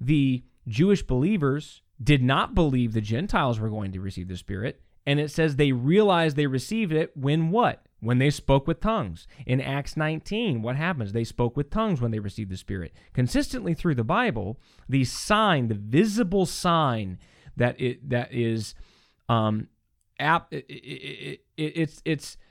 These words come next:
sort of the ultimate symbol, okay? There are other things, right? But the, the way they knew for sure that someone received the Spirit was they spoke in tongues.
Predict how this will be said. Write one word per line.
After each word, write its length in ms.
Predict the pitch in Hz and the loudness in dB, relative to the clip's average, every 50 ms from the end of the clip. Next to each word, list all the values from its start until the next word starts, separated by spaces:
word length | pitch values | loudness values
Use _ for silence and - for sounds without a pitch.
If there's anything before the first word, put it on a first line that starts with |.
| _ - | _ -8
sort 160 | - - 208 | -2 0 0
of 80 | 196 175 | 2 2
the 140 | 156 151 - _ | 0 -2 -2 _
ultimate 560 | - 196 202 208 202 - - 190 170 147 - - | 4 6 6 6 6 4 4 2 2 2 -2 -4
symbol, 580 | - - - 175 160 147 113 95 73 - - _ _ _ _ _ _ _ _ _ _ - | -6 -2 0 0 2 2 0 -2 -4 -8 -14 _ _ _ _ _ _ _ _ _ _ -8
okay? 380 | 117 110 - 120 113 120 135 - - _ _ - - | -4 -2 0 0 0 -2 -4 -6 -10 _ _ -6 0
There 160 | 135 156 180 | 2 4 6
are 160 | 202 220 214 | 6 4 4
other 220 | - 240 277 339 320 | 4 2 2 2 0
things, 560 | - - 127 85 - - _ _ _ - _ _ _ _ _ _ _ _ _ _ _ _ - - _ _ _ _ _ - | 0 -2 -8 -8 -10 -14 _ _ _ -20 _ _ _ _ _ _ _ _ _ _ _ _ -20 -20 _ _ _ _ _ -6
right? 280 | 123 113 120 170 190 - | -4 -2 -2 -4 -6 -8
But 340 | - 120 117 156 160 - - _ _ - | -4 0 2 2 2 2 -2 _ _ -10
the, 260 | 139 117 139 143 139 - | -2 0 2 2 2 0
the 140 | 135 135 127 | 0 0 0
way 440 | 120 117 131 160 190 208 220 226 196 | 2 2 2 4 4 4 4 2 0
they 220 | 165 160 170 151 | 0 0 0 0
knew 400 | 143 139 139 147 160 180 196 202 | 0 0 0 0 2 2 2 2
for 220 | 202 - - 139 120 | 0 0 -2 -2 -2
sure 640 | - - - - - - 247 254 233 180 139 127 127 | -4 -6 -8 -6 -2 2 6 6 8 8 6 4 2
that 100 | 127 123 | 0 -2
someone 320 | - - 170 180 185 175 | -2 -2 0 0 0 0
received 320 | 147 139 - - 151 143 | 0 -2 -2 -2 -4 -4
the 60 | 131 120 | -4 -4
Spirit 320 | - - 180 180 175 131 | -2 0 2 2 2 2
was 140 | 139 135 123 | 0 0 2
they 100 | 135 143 | 2 0
spoke 260 | 143 - 113 110 - | 2 0 -2 -2 -2
in 80 | 123 147 | -4 -2
tongues. 360 | - 165 101 80 - - | -2 -4 -4 -6 -10 -16